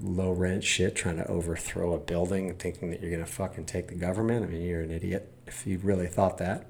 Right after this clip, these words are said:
But, um, I am, am, I'm a little just worried for society, like, and I just keep pushing forward with my kids and doing the best I can. But, like, these first person shooter games, the more screens, the more this, the more that, like,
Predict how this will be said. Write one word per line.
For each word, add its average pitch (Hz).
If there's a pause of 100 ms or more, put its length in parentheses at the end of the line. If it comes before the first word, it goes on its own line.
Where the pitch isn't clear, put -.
But, 92
um, 87 (2500)
I 107 (1500)
am, 123
am, 107 (160)
I'm 107
a -
little 143
just 101
worried 95
for 92
society, 82
like, -
and 101
I 87
just 90
keep 104
pushing 107
forward 95
with 90
my 90
kids 90
and 87
doing 90
the 87
best 87
I 90
can. 87
But, 82
like, 87
these -
first -
person 101
shooter 98
games, 95
the 90
more 101
screens, 101
the 87
more 101
this, 98
the -
more 101
that, 92
like, 82